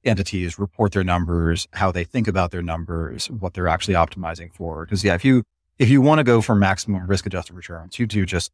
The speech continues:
you put money into a multi-strategy fund and you get good risk-adjusted returns, but the returns in absolute terms are not that high. If you wanna maximize absolute returns, you accept the fact that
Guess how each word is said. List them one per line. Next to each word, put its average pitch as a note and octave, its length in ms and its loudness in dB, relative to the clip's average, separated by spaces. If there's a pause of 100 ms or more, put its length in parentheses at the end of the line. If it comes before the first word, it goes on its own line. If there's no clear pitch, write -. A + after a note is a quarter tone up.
(100)
you G#2+ 140 4
put - 160 -2
money F#2 200 0
into F2+ 200 -2
a - 20 0
multi-strategy F2 580 -6
fund E2 480 -6
and E2+ 440 0 (160)
you F#2 100 -8
get F2 140 -4
good G2 160 0
risk-adjusted F#2+ 420 -2
returns, C3 400 2
but F2+ 280 -4
the G2+ 100 -4
returns F2 480 -4
in F#2+ 100 -6
absolute F2 340 -4
terms - 200 -20
are F2 40 -18
not D#2+ 140 -12
that - 140 -14
high. A2 240 4
If F#2+ 180 0
you C3+ 60 0
wanna B2+ 100 2
maximize G2+ 340 0
absolute G2 300 0
returns, F#2 460 -4 (500)
you C#3+ 220 6
accept D3 340 2
the B2+ 100 4
fact G2 360 2
that F#2 280 2